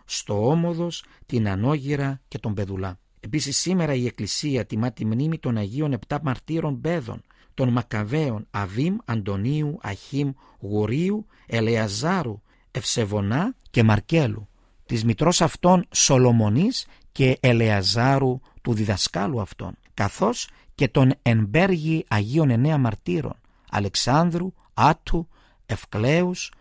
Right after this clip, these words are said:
Κατούνου, Κινδαίου, Κυριακού, Λεοντίου, Μιναίου και Μνησιθαίου, οι οποίοι έζησαν επί αυτοκράτορα Διοκλητιανού.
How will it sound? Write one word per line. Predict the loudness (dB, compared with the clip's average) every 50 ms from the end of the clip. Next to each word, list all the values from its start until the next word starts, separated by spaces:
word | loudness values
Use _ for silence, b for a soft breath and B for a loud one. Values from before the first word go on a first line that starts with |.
| b b _ _
Κατούνου, | -2 -2 -2 -2 _ 2 4 6 6 6 6 4 2 0 -2 _ _ _ _ -6
Κινδαίου, | 0 2 2 2 2 2 2 2 4 4 2 2 0 -2 -6 _ _ _ _ _
Κυριακού, | 2 2 4 4 4 2 2 0 -2 -4 -4 -2 0 2
Λεοντίου, | 4 4 4 4 4 2 0 0 0 0 2 2 0 0 -2 -6 B B B B B
Μιναίου | -2 0 2 2 4 4 4 4 4 4 2 0 -2 b b b b b
και | 0 2 2 2 4
Μνησιθαίου, | 4 4 6 6 4 4 2 0 -2 -4 -2 -2 0 0 2 0 -2 -6 -12 _ _ _ _ B B B
οι | 4 6 8
οποίοι | 8 8 6 4 4 6 6
έζησαν | 6 4 2 2 0 0 0 2 0 0 0 0
επί | -2 -2 0 2 0
αυτοκράτορα | 0 0 -2 -6 -4 -2 0 0 0 0 0 -2 -2 -2 -4
Διοκλητιανού. | -2 -2 0 2 0 0 -2 -4 -8 -8 -6 -6 -4 -4 -4 -6 -8